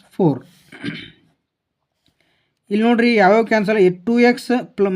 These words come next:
ಮೈನಸ್ ಟೂ ಎಕ್ಸ್ ಪ್ಲಸ್ ಟೂ ಎಕ್ಸ್ ಗೆಟ್ ಕ್ಯಾನ್ಸಲ್ ಆತವು. ಆನಂತರ ಉಳಿಯುತ್ತದೆ ಏನಿಲ್ಲಿ, ಎಕ್ಸ್ ಸ್ಕ್ವೇರ್ ಪ್ಲಸ್ X ಪ್ಲಸ್ ಏಟ್ is equal to ಎಕ್ಸ್ ಸ್ಕ್ವೇರ್ ಮೈನಸ್ ಫೋರ್. ಇಲ್ಲಿ, ಇಲ್ಲಿ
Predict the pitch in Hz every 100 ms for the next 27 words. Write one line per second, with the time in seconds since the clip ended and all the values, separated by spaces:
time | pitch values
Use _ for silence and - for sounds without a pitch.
0 | 180 196 247 247 247 226 220 262 254 202
1 | 208 - 202 202 - 175 180 180 175 180
2 | 196 185 190 208 - _ _ _ _ _
3 | _ _ 131 190 226 185 165 202 214 _
4 | _ _ _ 165 190 247 247 240 226 226
5 | 226 220 240 233 196 185 _ _ 202 196
6 | - 233 240 220 233 233 - 208 - -
7 | 214 208 175 185 196 165 - _ _ _
8 | _ _ _ _ _ _ _ _ 185 180
9 | 196 190 190 185 190 226 175 160 - -
10 | 226 214 196 180 240 - - - 185 135
11 | - _ _ _ _ _ _ _ _ _
12 | _ _ - 233 240 208 254 _ _ _
13 | _ _ _ _ _ _ _ _ _ _
14 | _ _ _ - 220